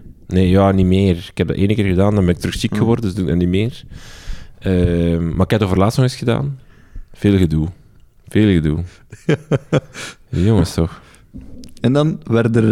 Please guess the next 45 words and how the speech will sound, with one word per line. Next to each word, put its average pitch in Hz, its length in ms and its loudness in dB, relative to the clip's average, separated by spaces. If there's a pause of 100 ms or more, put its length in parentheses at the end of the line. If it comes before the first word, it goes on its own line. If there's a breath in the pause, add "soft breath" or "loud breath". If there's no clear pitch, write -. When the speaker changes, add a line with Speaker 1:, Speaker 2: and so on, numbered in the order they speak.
Speaker 2:
een 117 80 2
aantal 110 300 0
paaseitjes 135 920 2 (220)
Speaker 1:
Ja. 127 120 2 (100)
Speaker 2:
<laughs> - 140 -14
bij 170 180 4
uw 151 120 4
kledij 151 460 2
gestoken. 139 480 2
Speaker 1:
Ja, 104 60 4
Speaker 2:
Dat 131 100 6
was 120 160 6
Speaker 1:
dus 123 100 4
Speaker 2:
heel 139 80 4
Speaker 1:
je 135 60 4
kunt 131 140 6
Speaker 2:
goed. 143 100 8
Speaker 1:
ook 143 140 2
niet 143 140 2
gewoon 120 440 2
rustig 113 300 2
doen. 123 220 4
Er 151 60 4
wordt 127 140 2
dan 123 140 4
direct - 460 -2 (100)
pesten 147 320 0
op 123 60 2
het - 120 -2
werk 139 360 2
boven 156 300 2
gehaald 156 220 2
en 151 160 2
zo. 151 240 4
Dus 117 160 0
ja, - 100 2
dat 101 160 2
is 90 180 0
ongelooflijk. 113 480 2
Speaker 2:
Even - 180 -2
kaderen. 120 520 2 (280 loud breath)
Er 107 140 4
had 101 160 2
een 107 120 0
collega 107 640 2